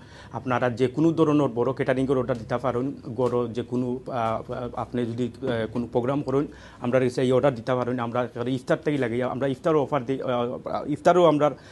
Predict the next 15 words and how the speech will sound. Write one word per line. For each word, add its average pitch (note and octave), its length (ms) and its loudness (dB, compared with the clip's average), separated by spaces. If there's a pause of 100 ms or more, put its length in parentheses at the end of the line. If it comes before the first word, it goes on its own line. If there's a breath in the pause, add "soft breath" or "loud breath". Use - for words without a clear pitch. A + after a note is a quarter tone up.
(300 loud breath)
এই, B2 240 2
এই A#2 200 -2 (160)
ক্যাটারিংয়ের D3+ 400 6
অর্ডার C#3 260 4
দিই, C3 220 -2 (420 loud breath)
যারা C3 240 6
একশো C3 220 2
দুইশো C3+ 260 0
জনের C3+ 200 2
নিতে B2+ 260 0
চান C3+ 340 -2
আপনারা A#2 300 -2
নিতে A#2 180 -4
পারবা। A2 260 -2
বা A2 200 0